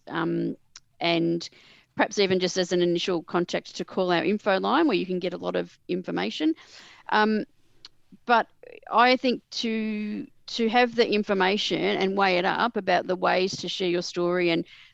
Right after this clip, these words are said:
the, the, the kind of risks or implications, um, it's just a, it's a good thing to do. Calling us does not mean you're in trouble. Um, and calling us and have a con-, having a conversation with us or getting advice from us is free,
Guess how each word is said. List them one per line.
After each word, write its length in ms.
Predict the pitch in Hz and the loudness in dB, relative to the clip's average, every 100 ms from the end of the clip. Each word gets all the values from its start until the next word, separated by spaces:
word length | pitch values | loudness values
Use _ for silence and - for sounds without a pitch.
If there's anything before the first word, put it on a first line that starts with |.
| - | -4
the, 140 | - | -4
the, 240 | - 190 170 | 0 0 2
the 100 | 180 | -2
kind 220 | 170 190 | 0 0
of 100 | 175 | 0
risks 380 | 180 185 - - | 0 -4 -6 -4
or 80 | 185 | -4
implications, 880 | 185 - 170 - 185 - - 233 226 | -4 -6 -8 -6 -4 -4 -4 -4 -2
um, 240 | - 170 | -2 -2
it's 180 | - 170 | -4 -6
just 220 | - 185 | -8 -8
a, 80 | - - | -8 -6
it's 160 | 180 | -6
a 60 | 175 | -6
good 220 | 180 202 | -4 -4
thing 220 | - 185 | -2 -4
to 140 | 185 180 | -4 -4
do. 240 | 196 294 - - - _ _ | 0 0 -2 -10 -20 _ _
Calling 380 | - 269 269 226 | -2 2 2 2
us 180 | 202 - | 0 -2
does 220 | 196 185 | -4 0
not 180 | 208 - | 0 0
mean 240 | 190 196 | 0 0
you're 140 | 185 175 | 2 0
in 100 | 175 | 0
trouble. 480 | - 190 - 381 - - - - - | -2 -2 -2 -4 -6 -16 -20 -14 -4
Um, 680 | 180 175 180 185 180 185 - _ - | 0 2 0 0 -2 -2 -6 _ -4
and 440 | 180 180 185 180 - | 0 2 0 -4 -8
calling 400 | - 214 208 196 | -2 2 2 4
us 220 | 180 180 185 | 2 0 -2
and 100 | 175 | -4
have 140 | 175 | -4
a 40 | |
con-, 220 | 170 185 175 | -4 -2 -2
having 300 | 180 180 170 | -2 -2 -2
a 20 | |
conversation 640 | - 175 170 - 170 - | -2 -4 -4 -4 -4 -4
with 120 | 175 170 | -4 -2
us 240 | 170 - | -4 -6
or 80 | 175 | -10
getting 260 | 175 175 | -6 -4
advice 380 | 175 175 170 170 | -4 -4 -6 -6
from 160 | - 175 | -6 -6
us 180 | 170 - | -6 -8
is 160 | 165 | -14
free, 560 | - - 214 202 208 | -14 -6 -2 0 -2